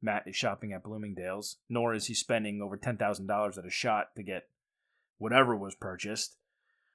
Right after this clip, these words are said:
Um, but all good things. Business is good. Life is good. I can't, uh, I can't really complain. Not that anybody would care <laughs> anyways. But hope you're having an amazing day.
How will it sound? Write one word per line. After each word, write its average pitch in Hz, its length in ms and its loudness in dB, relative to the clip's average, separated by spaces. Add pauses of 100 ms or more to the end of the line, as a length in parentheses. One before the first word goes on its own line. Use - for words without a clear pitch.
(540)
Um, 110 300 4
but 151 140 6
all 262 200 10
good 247 240 2
things. 151 260 6
Business 208 520 2
is 208 120 -4
good. 214 400 4
Life 180 380 6
is 208 160 0
good. 196 680 4 (520)
I 160 60 -2
can't, 190 500 -2
uh, 175 280 8
I 175 80 2
can't 202 300 6
really 208 180 8
complain. 202 560 0 (380)
Not 185 180 4
that 185 100 4
anybody 175 360 6
would 165 140 4
care 165 260 6
<laughs> - 40 10
anyways. 117 500 6 (600)
But 156 260 4
hope 208 180 2
you're 226 60 10
having 202 160 8
an 143 60 8
amazing 135 340 6
day. 90 340 0